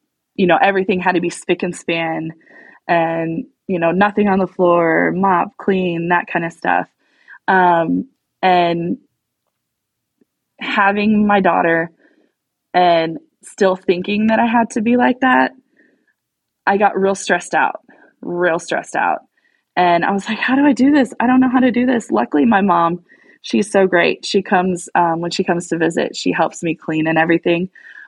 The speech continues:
But I've learned that my daughter is not gonna remember a clean house and all of that. What she's gonna remember is she's gonna remember me being there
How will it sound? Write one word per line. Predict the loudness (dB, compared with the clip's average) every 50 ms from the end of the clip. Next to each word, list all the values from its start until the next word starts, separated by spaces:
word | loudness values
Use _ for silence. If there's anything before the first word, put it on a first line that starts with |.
| _ 0
But | 0 0
I've | 0 0 -2
learned | -2 0 0 2 2 0 0 -2 -4 -4 -6 -8 -12 -18 _ _ _ _ _ _ _
that | -4 0 2 2 2 2 2 -2 -4 _ -20 -20 _ _ _ _ _ _ _ _ _ _ _ _ _ _ _ _ _ _
my | -4 -2 0 0 0 0
daughter | 0 2 2 2 2 2 0 0 -2 -2 -4 -4
is | -4 -4 -4 -2
not | -2 -2 -2 0 0
gonna | -2 -2 0 0
remember | 0 0 0 0 0 0 2 2 2 2 2 2 0
a | -2
clean | -4 -4 -4 -2 -2 -2 -4
house | -6 -4 -2 0 0 0 -2 -4 -6 -12 -18 -20 -14 -8 -6
and | -6 -4 -4 -6 -4 -2
all | 0 0 2 2
of | 0 0 0
that. | 2 2 2 2 0
What | -2 -4 -2
she's | -2 -4 -4 -2 -2
gonna | -2 -2 0 0
remember | 0 -2 -2 -2 -4 -2 0 0 2 2 2
is | 0 -2 -4
she's | -4 -6 -6 -4
gonna | -4 -4 -4
remember | -2 -2 -2 -2 0 0 0 0
me | 0 -2 -2
being | 0 0 0 0 0 -2 -2
there | -2 0 0 0 -2 -2